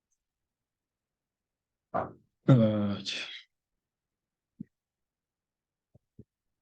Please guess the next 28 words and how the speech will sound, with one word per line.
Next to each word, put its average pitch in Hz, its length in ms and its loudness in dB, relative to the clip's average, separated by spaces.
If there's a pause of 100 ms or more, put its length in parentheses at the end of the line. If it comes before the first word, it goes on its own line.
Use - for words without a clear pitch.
(180)
İbn 170 160 10
Hişam 190 260 4
diyor 208 100 2
ki, 185 80 4
"Ve 202 100 6
sahih 202 480 2
ennel 175 400 -2
erba'ate 175 420 2
ef'alun 131 720 2 (1400)
bi 131 120 6
delil 156 220 2
ittisatay 147 480 0
tenis 147 320 0
sakineti 131 540 2
bihinne 131 380 2
ke 143 140 -2
kavli 143 220 0
aleyhissalatu 127 400 2
vesselam 143 300 0
men 143 160 4
tavada 139 420 0
el 127 40 4
yevme 135 300 2
cum'at 151 240 -4
fe 135 160 0
biya 147 160 4
ve 127 80 4
ni'met." 127 380 0